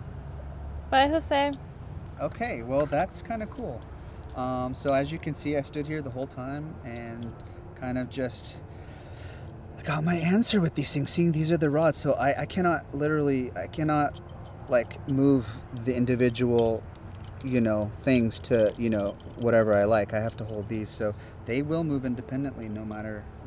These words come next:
Speaker 2: what I do, so I can't really trick you guys. Um, but, um, yeah, so we were able to connect with Jose. I hope he can find the white light and move on and be with his family. Um,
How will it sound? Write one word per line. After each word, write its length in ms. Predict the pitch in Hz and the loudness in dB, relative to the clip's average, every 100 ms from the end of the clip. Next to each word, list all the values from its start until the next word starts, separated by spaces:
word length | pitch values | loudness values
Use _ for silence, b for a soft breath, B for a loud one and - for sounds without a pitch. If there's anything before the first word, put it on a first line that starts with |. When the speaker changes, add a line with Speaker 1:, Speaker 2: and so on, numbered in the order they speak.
| - | -10
Speaker 2:
what 160 | 113 107 | -6 -6
I 80 | 101 | -6
do, 200 | 110 104 | -6 -6
so 240 | - 101 | -6 -8
I 140 | - | -8
can't 140 | 110 - | -12 -10
really 180 | 110 101 | -8 -8
trick 340 | - 107 - | -10 -12 -12
you 60 | 104 | -10
guys. 380 | 104 104 101 - B B B - 104 | -10 -8 -10 -14 B B B -12 -8
Um, 440 | 104 101 101 104 - | -8 -8 -8 -10 -10
but, 340 | 110 101 - 123 | -6 -4 -4 -6
um, 340 | 104 101 98 - | -6 -6 -8 -8
yeah, 260 | 131 262 | -6 -6
so 420 | 208 - 143 135 127 B B B - | -4 -2 0 0 -4 B B B -2
we 120 | 139 | 0
were 60 | |
able 80 | 151 | 0
to 120 | - | -4
connect 360 | 151 147 143 - | -4 -2 -2 -4
with 160 | 156 143 | -8 -4
Jose. 500 | 131 123 131 165 - 127 | -4 -2 -2 -2 -6 -8
I 40 | |
hope 260 | 113 131 147 | -4 -4 -4
he 80 | |
can 180 | 139 135 | -6 -4
find 320 | 127 131 131 | -4 -2 0
the 40 | 123 | 0
white 240 | 123 127 | -2 -4
light 300 | 107 120 151 120 | -6 -6 -6 -6
and 240 | 110 113 | -6 -4
move 200 | 120 120 | -4 -4
on 380 | 113 120 143 151 B B B - | -4 -4 -4 -6 B B B -12
and 280 | 117 113 113 | -8 -6 -6
be 140 | 107 120 | -4 -6
with 140 | 113 | -6
his 160 | 123 - | -8 -8
family. 640 | - 95 117 156 220 240 - - | -10 -8 -6 -6 -8 -10 -12 -12
Um, 580 | 123 113 113 117 120 | -10 -8 -6 -6 -6